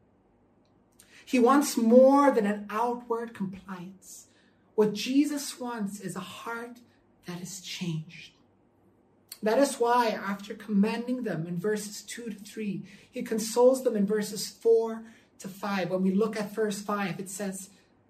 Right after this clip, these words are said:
"But I have this against you, that you have lost your first love." The Message translation says, "But why have you walked away from your first love?" Why? He c-,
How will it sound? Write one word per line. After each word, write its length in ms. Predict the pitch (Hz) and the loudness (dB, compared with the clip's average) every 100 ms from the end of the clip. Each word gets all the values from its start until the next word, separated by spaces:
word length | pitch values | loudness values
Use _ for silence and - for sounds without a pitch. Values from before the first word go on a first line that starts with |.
| _ - | _ 6
"But 100 | 214 | 8
I 120 | 220 | 8
have 260 | 269 - | 6 4
this 180 | 277 269 | 2 2
against 540 | 262 202 240 208 - - | 0 2 0 -2 -8 -12
you, 80 | - _ _ _ | -18 _ _ _
that 160 | 202 180 | -2 4
you 80 | 196 | 6
have 160 | 190 | 6
lost 720 | 190 196 233 240 233 - - - - _ | 4 4 4 4 0 -10 -16 -20 -20 _
your 140 | 170 160 | -2 -2
first 760 | - - 214 208 202 - - - _ _ _ | -6 -2 0 0 -2 -8 -12 -20 _ _ _
love." 360 | 175 170 151 - - - | -2 -2 -2 -6 -16 0
The 80 | 214 | 4
Message 500 | 214 269 - 330 - | 6 6 4 0 -2
translation 640 | - 247 247 240 220 220 | -2 -2 0 0 0 0
says, 320 | 202 - 202 - | -4 -6 -6 0
"But 220 | 208 196 | 2 4
why 480 | 190 262 269 285 294 | 6 6 6 6 4
have 240 | 254 226 | 2 0
you 140 | 214 | 0
walked 520 | 202 220 240 254 - - | 4 8 8 6 2 0
away 460 | 185 190 226 240 | 4 10 10 10
from 400 | 240 - - 220 | 4 -8 0 4
your 80 | 202 | 4
first 400 | 202 226 220 - | 4 4 2 4
love?" 260 | 226 190 170 | 6 6 4
Why? 580 | 180 254 285 277 208 - - _ _ _ _ _ _ _ _ _ _ | 0 0 0 0 -2 -8 -18 _ _ _ _ _ _ _ _ _ _
He 80 | - | -18
c-, 140 | - | -14